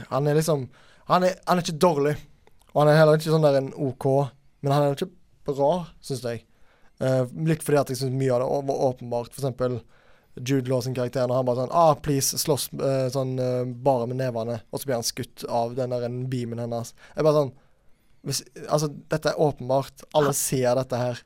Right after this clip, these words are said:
Speaker 2: Ja, han er jo åpenbar, men det var en av de tingene som jeg synes var bra med han, for det er så typisk sånn film at de faktisk gjør det sånn. Så nå er det sånn, ja, det er åpenbart at de ikke kommer til å gjøre det.
Speaker 1: Ja.
Speaker 2: Men samtidig, de lekte jo med den at, eh, samtidig så jeg synes det var en veldig fin character building av,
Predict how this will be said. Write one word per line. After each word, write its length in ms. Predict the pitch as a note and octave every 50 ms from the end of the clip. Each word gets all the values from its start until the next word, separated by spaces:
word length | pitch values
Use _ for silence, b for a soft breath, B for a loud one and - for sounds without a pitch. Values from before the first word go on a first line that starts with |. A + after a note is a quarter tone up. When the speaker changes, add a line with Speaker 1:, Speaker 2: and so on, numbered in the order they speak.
| _ - _ _ _ - -
Speaker 2:
Ja, 60 | F3
han 120 | F3+ E3 C#3+
er 80 | C3+ D3+
jo 80 | G3+ A#3+
åpenbar, 380 | F3 - - D3 E3+ F#3 D#3+
men 60 | C#3+ C3+
det 160 | C#3 C#3 D#3+
var 100 | G3 G#3 D#3+
en 140 | C#3+ C#3+ D3
av 40 | C#3
de 80 | C3+ C3
tingene 200 | B2+ C#3+ C3+ B2+
som 80 | C3
jeg 80 | B2+ B2+
synes 100 | B2 B2+
var 140 | B2+ A#2+ A#2
bra 180 | - G#2+ A#2 D3
med 120 | F#3+ G3
han, 20 | D#3+
for 100 | - C#3+
det 120 | D#3+ D#3+
er 60 | F3+
så 40 | D#3+
typisk 600 | - - E3+ E3+ E3+ - E3 D3+ - - - -
sånn 380 | - C3+ B2+ C3 C3 C3 C3 C3 - _ _ _ - -
film 260 | - - D#3 D#3 D#3
at 60 | D3
de 60 | D3 C#3+
faktisk 320 | - F#3+ - - F#3 D#3
gjør 140 | D3 C3 B2+
det 20 |
sånn. 120 | C3+ B2+ B2+
Så 80 | C#3+
nå 40 | D3+ D#3
er 40 | D#3+
det 80 | D#3+
sånn, 140 | C#3+ C#3 C3 -
ja, 160 | C#3+ D#3 E3+ E3+
det 60 | G3+ -
er 60 | G3
åpenbart 560 | C#3+ - - - F3 F#3+ F3+ E3+ - - - - _ _ -
at 120 | - C3+ -
de 220 | C#3+ B2+ C3 D3 D3+
ikke 180 | B2+ - - E3
kommer 140 | A#3+ C4+ A#3+
til 80 | A3 F#3
å 40 |
gjøre 140 | D#3+ C#3 A#2+ A#2+
det. 60 | - - b b b b b b b b b -
Speaker 1:
Ja. 80 | A2+ A2
Speaker 2:
Men 80 | D#3 D#3
samtidig, 340 | F3+ E3+ D#3 E3+ E3+ F3 E3+
de 80 | E3 D#3+
lekte 360 | E3 D3+ B2 - - - -
jo 40 | E3
med 160 | E3 D#3+ D3+
den 200 | C#3+ C#3 C#3 C#3
at, 200 | C3+ C3+ - -
eh, 240 | C#3 C3+ C3 B2+ C3 C3+ - - - _ _ _ _ -
samtidig 400 | - G3+ G#3 G3 A#3 B3 B3 G3+
så 60 | F#3 F3+
jeg 60 | F#3
synes 100 | A3 G#3 F#3+
det 60 | F#3
var 60 | F#3 F#3+
en 80 | F#3+
veldig 180 | E3 C3+ D#3 D#3+
fin 280 | - D#3+ D#3 D#3+ E3 D#3+
character 300 | - D3+ D#3 E3 F3 F3
building 280 | D#3+ D3+ C#3+ C#3+ C3 D3+ - -
av, 360 | B2+ B2+ C#3 C#3+ C#3+ - -